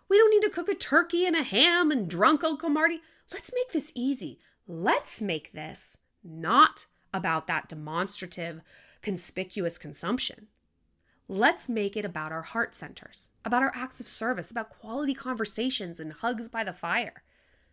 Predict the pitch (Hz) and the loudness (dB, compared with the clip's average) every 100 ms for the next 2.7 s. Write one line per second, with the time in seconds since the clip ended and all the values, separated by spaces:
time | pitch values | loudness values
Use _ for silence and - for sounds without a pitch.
0 | _ _ 269 370 381 359 330 - 262 233 | _ _ 0 0 -2 -2 -2 -2 -4 -4
1 | 208 - - _ _ _ _ - - - | -4 -8 -14 _ _ _ _ -20 -6 0
2 | 220 214 302 415 214 185 247 | 2 2 2 2 0 -6 -12